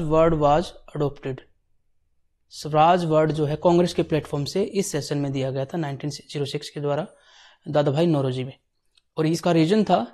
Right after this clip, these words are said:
कि, क्योंकि नरम दल और गरम दल की खाई बढ़ती जा रही थी और इसी प्रेशर में नाइनटीन ज़ीरो फ़ाइव में स-, स्वदेशी लिया गया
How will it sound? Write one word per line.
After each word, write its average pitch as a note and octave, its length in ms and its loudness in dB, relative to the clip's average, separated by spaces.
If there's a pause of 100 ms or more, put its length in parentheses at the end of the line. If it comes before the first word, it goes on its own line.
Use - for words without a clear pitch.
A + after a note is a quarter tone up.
(220)
कि, - 60 -10
क्योंकि G3 640 -2
नरम E3+ 300 2
दल F#3+ 100 4
और F#3+ 180 4
गरम E3+ 220 2
दल F3 120 0
की F#3 120 0
खाई D#3+ 220 0
बढ़ती D#3+ 260 0
जा D3+ 120 2
रही C#3 120 0
थी G#3+ 220 -2
और D#3 200 -4
इसी D#3 160 -2
प्रेशर D#3+ 440 -4
में F3 200 0
नाइनटीन D#3+ 400 -4
ज़ीरो D#3 160 -2
फ़ाइव C#3+ 280 -2
में D#3 120 -2
स-, - 340 -12
स्वदेशी C#3+ 500 -4
लिया F3 240 0
गया F3+ 200 -2